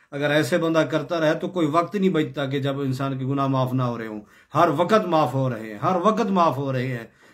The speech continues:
लेकिन इंसान तवज्जो से और तड़प से, रग़बत से, जज्बे से ये काम करे। अगली नमाज के लिए आते वक्त ये हदीस जहन में हो कि अल्लाह जो कुछ हुआ माफ़ कर देना। अगले जुम्मे के लिए जब आ रहे हो तब भी हदीस जहन में हो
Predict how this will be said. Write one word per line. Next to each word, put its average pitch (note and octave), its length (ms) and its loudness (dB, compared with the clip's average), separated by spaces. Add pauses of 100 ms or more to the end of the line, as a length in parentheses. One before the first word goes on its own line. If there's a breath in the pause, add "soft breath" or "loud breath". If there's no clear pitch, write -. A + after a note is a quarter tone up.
लेकिन C#3+ 280 -2
इंसान D3+ 440 0
तवज्जो D3 420 -2
से C#3+ 200 -2 (140)
और D3+ 200 0 (540 loud breath)
तड़प F#3+ 680 2
से, D3 220 -4 (180)
रग़बत F#3+ 420 2
से, D3 240 -2 (140)
जज्बे G#3 420 4
से C3 260 -2
ये B2+ 180 -2
काम C#3+ 300 0
करे। B2+ 260 -4 (360 soft breath)
अगली D3+ 260 2
नमाज D3 360 2
के D#3 80 0
लिए D3 140 -2
आते C#3+ 220 -2
वक्त C#3 280 -4
ये C#3+ 160 2
हदीस C3+ 360 0
जहन F3+ 280 4
में D3+ 120 0
हो B2+ 120 2
कि C3+ 140 -8
अल्लाह D3+ 520 -2 (200 loud breath)
जो C3+ 120 -2
कुछ C3+ 200 -6
हुआ D3 220 0
माफ़ C3+ 280 0
कर C3 160 -4
देना। A2 340 -6 (380 soft breath)
अगले D#3 280 4
जुम्मे D#3+ 260 2
के D3+ 160 -2
लिए D3 160 -2
जब C#3 180 0
आ C#3+ 140 2
रहे C3+ 200 2
हो C3+ 160 2
तब E3+ 200 0
भी E3+ 160 2
हदीस D3+ 260 2
जहन C#3+ 240 0
में C#3+ 120 -2
हो B2+ 160 2